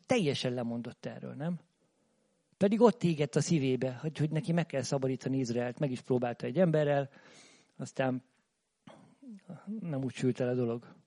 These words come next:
Meg lehet, hogy a pusztába is néhányszor azért előfordult, mikor Isten elmondta, hogy eltörlöm az egész népet, aztán, ö, majd belőled alkotok egy újat.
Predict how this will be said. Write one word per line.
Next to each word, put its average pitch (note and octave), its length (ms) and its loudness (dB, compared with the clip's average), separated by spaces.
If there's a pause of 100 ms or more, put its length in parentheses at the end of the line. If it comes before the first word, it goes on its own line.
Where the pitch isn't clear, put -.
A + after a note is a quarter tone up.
(1120)
Meg G3+ 140 0
lehet, G3+ 200 2
hogy C#3 120 0
a C#3 40 2
pusztába B2+ 440 -2
is B2 120 -2
néhányszor B2 440 -2
azért A#2+ 280 -2 (340)
előfordult, C3 600 -4
mikor C#3+ 180 0
Isten C3+ 240 0
elmondta, C3+ 340 2
hogy C#3+ 80 2
eltörlöm B2+ 380 2
az B2+ 100 2
egész B2 260 -2
népet, B2 320 -4
aztán, B2 360 -2 (1000)
ö, E3 300 -8
majd D3+ 220 4
belőled C#3+ 420 6
alkotok C3 420 4
egy B2 160 0
újat. B2+ 520 2